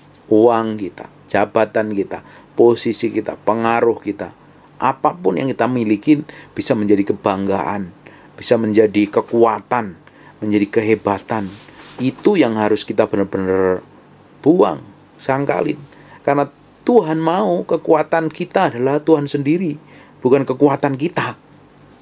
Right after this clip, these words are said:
Jadi kita nih hidup kita setelah, setelah lahir baru, kita harus taruh hidup kita,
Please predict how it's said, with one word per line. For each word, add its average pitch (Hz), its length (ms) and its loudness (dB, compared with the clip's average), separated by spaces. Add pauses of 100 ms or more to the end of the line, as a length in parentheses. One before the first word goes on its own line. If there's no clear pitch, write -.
(200)
Jadi - 160 -2
kita - 240 -2
nih 185 240 0
hidup 208 320 0 (160)
kita 131 400 -2
setelah, 151 400 -2 (400)
setelah 170 480 2
lahir 143 400 2
baru, 120 560 0 (320)
kita 151 320 2
harus 135 240 0
taruh 208 560 2
hidup 156 560 0
kita, 120 480 0